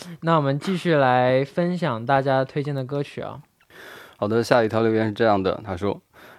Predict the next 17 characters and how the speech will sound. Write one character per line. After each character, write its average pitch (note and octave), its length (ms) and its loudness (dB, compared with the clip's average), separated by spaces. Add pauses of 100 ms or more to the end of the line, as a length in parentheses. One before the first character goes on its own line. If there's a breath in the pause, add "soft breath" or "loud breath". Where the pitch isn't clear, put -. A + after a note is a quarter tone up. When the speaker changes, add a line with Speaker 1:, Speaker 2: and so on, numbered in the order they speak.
Speaker 2:
：“안 G2 120 -2
녕 C#3 120 6
하 D#3 80 4
세 D#3 160 4
요, D3+ 160 6
러 A2 100 2
디. A2 280 0
저 G2+ 160 -6
는 G2+ 180 2 (240)
첼 D#3 320 4
로 D3+ 160 6
왕 F#2 260 2
판 - 340 -2
나 F2+ 140 -4
지 G2 200 -4
예 F#2+ 140 0
요. A#2 200 2